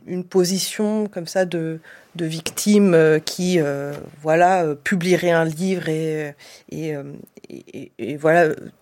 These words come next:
profiterait donc de, d'une couverture médiatique. Il refuse ce jeu et il va utiliser le tu. Donc il va, euh, discuter avec lui-même comme un autre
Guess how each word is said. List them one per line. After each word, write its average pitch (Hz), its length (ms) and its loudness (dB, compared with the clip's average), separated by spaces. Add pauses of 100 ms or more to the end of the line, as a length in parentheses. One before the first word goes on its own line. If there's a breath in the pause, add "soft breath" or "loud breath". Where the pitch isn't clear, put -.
(280)
profiterait 208 540 2
donc 175 220 -2
de, 160 340 -2
d'une 160 220 -4
couverture 180 420 -4
médiatique. 165 580 -2 (360 loud breath)
Il 170 100 4
refuse 202 300 2
ce 175 140 -4
jeu 185 260 0 (320 loud breath)
et 190 80 2
il 180 60 2
va 196 80 6
utiliser 233 300 -2
le 208 200 2
tu. 180 240 -10
Donc 165 240 -6
il 190 60 -2
va, 196 320 4 (880 soft breath)
euh, 165 520 4 (200)
discuter 240 840 0
avec 202 400 2 (240)
lui-même 226 500 6
comme 208 260 2
un 185 260 4
autre - 380 -2